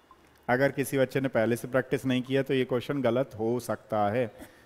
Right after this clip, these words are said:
क्योंकि calculate करोगे hybridization एक जैसा आएगा, लेकिन actually में hybridization एक जैसा होता ही नहीं है।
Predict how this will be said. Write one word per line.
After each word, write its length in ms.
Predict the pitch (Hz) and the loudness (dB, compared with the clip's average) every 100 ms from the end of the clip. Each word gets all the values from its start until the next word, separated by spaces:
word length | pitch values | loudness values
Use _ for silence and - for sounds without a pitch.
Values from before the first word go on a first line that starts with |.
| _ | _
क्योंकि 200 | 156 175 | 2 2
calculate 500 | 165 160 165 175 170 | 4 4 6 4 4
करोगे 360 | 170 170 170 165 | 4 4 4 4
hybridization 560 | 131 131 131 127 131 | 6 6 4 2 2
एक 160 | 127 127 | -2 0
जैसा 280 | 139 - 135 | 0 2 2
आएगा, 240 | 135 143 139 - - | 4 2 -2 -12 -2
लेकिन 300 | 127 151 151 | 0 4 2
actually 240 | 147 170 | 2 -2
में 120 | 170 156 | 0 4
hybridization 540 | 139 143 143 143 151 | 4 6 4 2 0
एक 120 | 135 | 0
जैसा 240 | 131 123 117 | 2 2 2
होता 260 | 110 127 | 2 2
ही 60 | 123 | 2
नहीं 160 | 127 | 0
है। 140 | 135 | -2